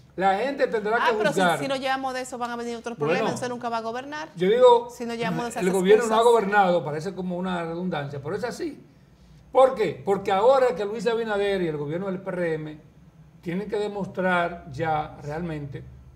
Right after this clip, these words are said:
Speaker 1: porque estamos ya más, eh, un poquito más flojos, más, más, no, no, no, la palabra no es flojo, sino con menos problemas. O sea, con menos crisis, en el covid, que aquello, que lo de Ucrania ha ido ya eh, solucionándose.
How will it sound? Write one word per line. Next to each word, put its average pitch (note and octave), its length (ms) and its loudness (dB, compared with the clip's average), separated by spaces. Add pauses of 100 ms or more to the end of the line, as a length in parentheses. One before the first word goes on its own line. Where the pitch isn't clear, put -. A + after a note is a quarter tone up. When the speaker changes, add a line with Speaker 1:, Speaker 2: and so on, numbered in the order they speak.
Speaker 1:
porque C3+ 480 -10
estamos D#3 420 -8
ya E3+ 160 -2
más, D#3+ 680 -6
eh, C#3+ 100 -14
un C#3 80 -14
poquito D#3 300 -12
más D3 200 -12
flojos, D#3+ 520 -4
más, D3 160 -12
más, D3 200 -10 (280)
no, A#3+ 120 -10 (140)
no, B3+ 260 -10
no, A#3+ 120 -12
la C4 80 -10
palabra A3 280 -8
no A3 80 -10
es - 60 -12
flojo, C#3+ 240 -10
sino F3 600 -6 (340)
con F#3+ 180 0
menos B3 280 0
problemas. E3+ 800 -2 (720)
O - 40 -20
sea, C3+ 360 -8
con C#3 100 -14
menos F#3 280 -4
crisis, F#3 560 -4
en D3+ 160 -10
el C#3 160 -10
covid, F#3 520 0
que - 60 -12
aquello, F3+ 720 -4 (200)
que D#3+ 100 -2
lo E3 80 2
de E3 80 -2
Ucrania F3 640 -2
ha F3 80 -2
ido F3 220 -2
ya E3 580 -4 (400)
eh, D#3+ 140 -10
solucionándose. F#3 920 -4